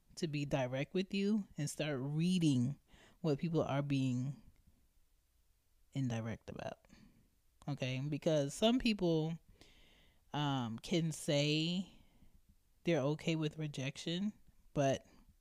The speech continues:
when it's dealing with them, they don't wanna deal with it. They avoid it like the plague. Okay?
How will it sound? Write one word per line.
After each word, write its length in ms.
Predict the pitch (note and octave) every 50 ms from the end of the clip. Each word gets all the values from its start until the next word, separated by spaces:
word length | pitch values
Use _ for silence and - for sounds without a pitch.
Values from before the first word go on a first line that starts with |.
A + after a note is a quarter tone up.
| _ - _ _ _ _ _
when 200 | - D#3 D#3 D#3
it's 160 | D#3 D3 C#3 C#3
dealing 380 | C3+ B2+ D#3 E3 F3 F3 E3+
with 160 | D3+ C#3 C3
them, 320 | C#3 C#3+ D3+ D#3 D#3+ D#3+ D3+
they 100 | D3 C#3+
don't 180 | C#3 C#3+ D3
wanna 180 | C#3+ C3+ C3+ C#3
deal 220 | C3+ C#3 B2+ B2+
with 180 | A#2+ - - -
it. 160 | - - - - - - - - - - - _
They 140 | - D3+ D3+
avoid 400 | D3+ D3+ C#3+ D3+ C#3 C3 C3+ B2
it 120 | G#2 G2
like 200 | A2 A2+ B2+ -
the 80 | - C3
plague. 640 | - - - B2+ G#2 F#2+ D2 D#2 - - - - - - - - - - _ _ _ _ - _ _ _ _ - -
Okay? 420 | D3+ C#3 - C#3 C3+ C#3 C#3+ D#3